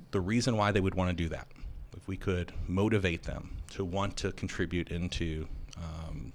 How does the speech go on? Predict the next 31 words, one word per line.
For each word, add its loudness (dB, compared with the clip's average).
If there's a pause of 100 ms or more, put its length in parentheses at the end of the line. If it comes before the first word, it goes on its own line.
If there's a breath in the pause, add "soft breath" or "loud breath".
the -2
nonprofit 0
sector, -2 (1000 soft breath)
uh, -4 (100)
the 2
theory 6
goes, 0
if -6
we 0
could -2 (220)
make 0
it -4
three 2
percent 2
of -6
G 0
D -2
P, -2 (280)
we 2
could 0 (220)
very 4
likely 2
accomplish 0
all 2
the 0
goals 0
of -8
social -6
good. -10
We -8
could -6